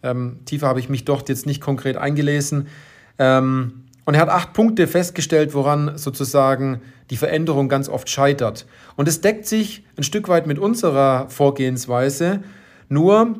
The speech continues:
dass wir genau wissen, wie wir dort vorgehen und nicht, was wir machen müssen.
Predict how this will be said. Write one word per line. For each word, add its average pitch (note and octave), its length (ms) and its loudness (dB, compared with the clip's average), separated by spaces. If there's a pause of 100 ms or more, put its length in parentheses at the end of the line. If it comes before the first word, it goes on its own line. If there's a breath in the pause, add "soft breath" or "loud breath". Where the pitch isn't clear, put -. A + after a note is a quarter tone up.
dass D3 240 0
wir D3+ 420 2 (840)
genau D#3 320 2
wissen, F#3 440 -2 (200)
wie C#3 300 -2
wir E3+ 100 6
dort C3 240 0
vorgehen C#3 440 0
und C#3+ 200 0
nicht, F3 320 -2 (520 soft breath)
was D3 400 0
wir C#3 120 4
machen C#3+ 320 0
müssen. G#2 340 -8